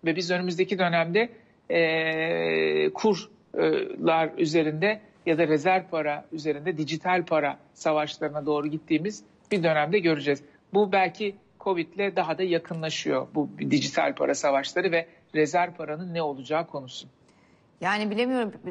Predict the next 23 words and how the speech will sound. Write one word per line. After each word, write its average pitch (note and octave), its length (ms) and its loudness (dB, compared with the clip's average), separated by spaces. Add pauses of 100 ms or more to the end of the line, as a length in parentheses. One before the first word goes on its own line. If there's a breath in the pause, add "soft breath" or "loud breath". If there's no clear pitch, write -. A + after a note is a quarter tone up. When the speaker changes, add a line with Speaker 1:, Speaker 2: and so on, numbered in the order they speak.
Speaker 2:
manidardan G#3 760 0
kastım G#3 320 -4
zaten A3 340 -2
o A#3+ 60 -2
oldu. G3+ 280 -2
Hani F#3+ 220 -4
zi-, F#3 420 -8
Hazine F#3+ 440 -8
Bakanı'nın F#3 420 -6
hani F3+ 240 -10
"Rezerv F3 340 -2
parayız, G#3 500 -6
korumaya G3+ 480 -6
kararlıyız." G3+ 560 -4
kelimesi F#3+ 600 -8
dediğiniz G3+ 420 -8
gibi F3 200 -10
salgın F3 600 -6
döneminde G3+ 380 -6
mi F#3+ 120 -10
acaba, F3 640 -6
e, D3+ 760 -6
bu, D#3+ 240 -8